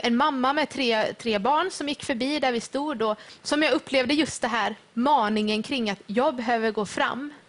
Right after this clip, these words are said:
ehm, till henne. Hon var väl i fyrtio, femtio års ålder någonstans. Var från Tyskland från början, men var där och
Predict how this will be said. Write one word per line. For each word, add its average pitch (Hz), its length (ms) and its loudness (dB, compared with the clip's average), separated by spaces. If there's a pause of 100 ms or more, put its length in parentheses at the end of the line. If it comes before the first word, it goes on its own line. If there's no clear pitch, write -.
ehm, 220 360 -6
till 226 200 -2
henne. 220 220 -4 (720)
Hon 233 240 0
var 277 120 2
väl 254 180 4
i 240 160 2
fyrtio, 254 460 -2
femtio 254 360 0
års 226 160 -2
ålder 214 340 -2
någonstans. 254 540 -2
Var 220 80 0
från 233 160 0
Tyskland 240 460 -2
från 233 160 -2
början, 220 300 0
men 214 140 -2
var 220 100 0
där 208 280 0
och 202 160 -2